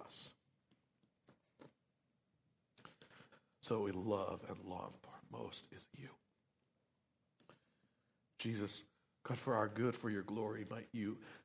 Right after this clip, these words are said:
dispossess our hearts of our old affections. God, might you help us to experience the expulsive power of your affections for us.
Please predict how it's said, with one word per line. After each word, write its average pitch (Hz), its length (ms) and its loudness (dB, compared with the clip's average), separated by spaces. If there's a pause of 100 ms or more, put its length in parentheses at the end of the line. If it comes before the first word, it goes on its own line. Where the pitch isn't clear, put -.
(140)
dispossess 110 800 2
our 104 160 6
hearts - 340 -2
of 98 180 0
our 90 320 2
old 107 320 0
affections. - 840 -6 (1500)
God, 113 200 0
might 110 140 -2
you 101 120 -2 (400)
help 117 200 4
us 117 80 -2
to 104 120 0
experience 95 760 0
the - 240 -6
expulsive 117 880 -2 (440)
power 98 540 -2 (600)
of 107 160 -2
your 104 500 -2
affections - 640 -10
for - 160 -10 (100)
us. - 280 -10